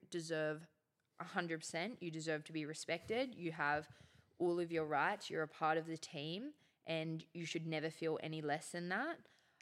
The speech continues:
Um, but we also need to understand when someone is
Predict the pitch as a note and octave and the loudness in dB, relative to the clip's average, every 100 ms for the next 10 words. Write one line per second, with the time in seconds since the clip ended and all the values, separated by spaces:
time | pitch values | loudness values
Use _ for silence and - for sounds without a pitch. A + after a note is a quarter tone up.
0 | - E3 E3 D#3 D#3+ D#3+ - _ _ _ | -2 2 4 2 0 -6 -8 _ _ _
1 | E3 E3 D#3+ D#3 - - _ _ _ - | -4 2 4 4 2 -4 _ _ _ -2
2 | E3+ - E3+ E3+ E3 E3 E3 D3+ _ - | 0 2 0 2 4 4 2 -4 _ -8
3 | D#3 D3+ D3+ - D#3 - D3+ D3 D3 D#3 | -4 -4 -2 -4 -4 -4 -4 -2 -2 -4
4 | - D#3 D3+ C#3+ - D3+ D3 C#3+ - - | -2 -2 0 -2 0 0 0 -2 -8 -12